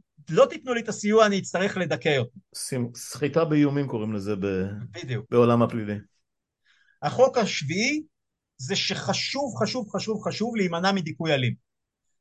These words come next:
Speaker 1: כי מהרגע שחצית את הנקודה שבה אתה נאלץ, נאלץ לעשות איזשהו דיכוי אלים, אה, אתה תצטרך להגביר את הדיכוי האלים, ויהיה לך קשה מאוד לחזור לאחור, אלא אם כן זה יהיה נקודתי. אה, כל הדיקטטורים האלה לא עושים, אה,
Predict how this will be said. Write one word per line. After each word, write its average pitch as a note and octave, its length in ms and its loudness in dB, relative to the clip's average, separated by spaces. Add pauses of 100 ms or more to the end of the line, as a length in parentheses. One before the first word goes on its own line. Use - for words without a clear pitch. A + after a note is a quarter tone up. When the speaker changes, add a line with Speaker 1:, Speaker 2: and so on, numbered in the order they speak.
Speaker 1:
כי F3 100 -8
מהרגע G3 560 2
שחצית G#3+ 600 -4
את G#3 140 -2
הנקודה E3 480 -2
שבה D#3+ 280 0
אתה E3+ 120 -6
נאלץ, D3+ 580 -4
נאלץ C#3 460 2
לעשות D3 320 -2 (100)
איזשהו D#3+ 380 -4
דיכוי C#3 360 -4
אלים, D3 360 4 (840)
אה, C#3+ 240 4 (140)
אתה C#3+ 160 -4
תצטרך E3 400 0
להגביר D3+ 400 2
את F3 100 -2
הדיכוי D#3+ 360 -2
האלים, F3 420 4
ויהיה D3 540 0
לך G#3 160 2
קשה - 380 -2
מאוד G3+ 260 4
לחזור F3 300 -2
לאחור, F#3 380 2
אלא D#3+ 100 2
אם D#3 140 -2
כן D#3 120 0
זה C3+ 140 -6
יהיה C#3+ 100 0
נקודתי. B2 580 -4 (1600)
אה, B2+ 300 2 (140)
כל A3+ 220 6
הדיקטטורים F#3+ 560 0
האלה F#3+ 220 0
לא D#3+ 120 4
עושים, D#3 460 0
אה, C3+ 180 0